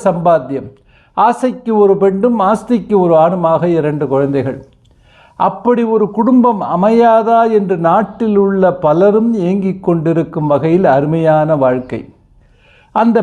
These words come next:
பெண்ணின் தந்தை ஒரு பெரிய அரசாங்க பொறுப்பில் இருந்தார். அந்த பெண்ணிற்கு ஒரு தங்கை, அவளும் படித்து முடித்துவிட்டு வேலை செய்து கொண்டிருந்தாள். தங்கைக்கும் திருமணமாகியது. தங்கைக்கு ஒரு ஆண் குழந்தை பிறந்தது. சலனமின்றி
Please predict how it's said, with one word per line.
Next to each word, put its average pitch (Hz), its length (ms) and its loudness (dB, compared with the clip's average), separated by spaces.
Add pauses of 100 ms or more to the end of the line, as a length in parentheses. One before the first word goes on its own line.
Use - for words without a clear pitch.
(120)
பெண்ணின் 233 380 2 (140)
தந்தை 196 420 2
ஒரு 208 280 2
பெரிய 180 240 0 (100)
அரசாங்க 175 640 0
பொறுப்பில் 139 460 -2
இருந்தார். 127 400 -2 (840)
அந்த 247 300 2 (120)
பெண்ணிற்கு 254 520 0 (120)
ஒரு 202 140 2 (140)
தங்கை, 220 320 2 (1160)
அவளும் 262 460 0
படித்து 214 320 -2
முடித்துவிட்டு 196 760 0
வேலை 208 220 4 (100)
செய்து 175 200 0
கொண்டிருந்தாள். 156 840 -2
தங்கைக்கும் 220 560 0
திருமணமாகியது. 175 960 0
தங்கைக்கு 190 640 0
ஒரு 156 160 2
ஆண் 165 180 0
குழந்தை 143 420 -2
பிறந்தது. 123 400 -6 (1120)
சலனமின்றி 262 920 0